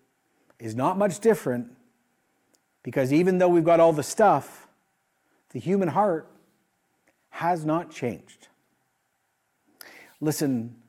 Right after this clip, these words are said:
to the old song again. "Joy to the world, the Lord is come. Let earth receive her king. Let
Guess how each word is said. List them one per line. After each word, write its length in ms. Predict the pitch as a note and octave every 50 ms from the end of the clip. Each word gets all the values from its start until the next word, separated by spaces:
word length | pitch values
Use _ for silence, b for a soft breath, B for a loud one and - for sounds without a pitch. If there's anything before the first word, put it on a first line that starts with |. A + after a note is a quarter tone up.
| _ _ _ _ _ _ _ _ _ _ _ _ _ _
to 100 | - C3+
the 120 | B2 B2+
old 180 | B2 B2+ A#2 G2+
song 260 | - - A#2 A2+ G#2+
again. 400 | G2+ F2+ - F#2 D#2+ - - - _ _ _ _ _ _ _ _ _ _ _ _ _ _ _ _ _ _ _ _ _ _ _ _ _ _ _ _ -
"Joy 200 | C3+ C#3 E3 F3+
to 100 | F3+ F3
the 100 | D#3+ D3+
world, 300 | C3 B2+ C3 C#3 D3 C#3
the 60 | C3+ B2+
Lord 200 | C3+ C3 C3+ D3
is 120 | C3+ -
come. 520 | - - - A2+ G#2+ G2 A2 C3+ C#3+ B2 - _ _ _ _ _ _ _ _ _ _ _ _ _
Let 220 | - C3 B2 B2 - -
earth 440 | F3 F3 F3 E3 - - - - _ _ -
receive 800 | D#3 B2 - - - - F#3 D3+ C3 B2 B2 C3 B2+ B2+ - - _ _ _ _ _ _ _ _ _ _ _ _ _
her 140 | _ - B2+
king. 460 | - - - C3+ A2 F#2 D#2+ D2+ - _ _ _ _ _ _ _ _ _ _ _ _ _ _ _ _ _ _ _ _ _ _ _ _ -
Let 320 | C#3+ C#3+ C#3 C3+ - -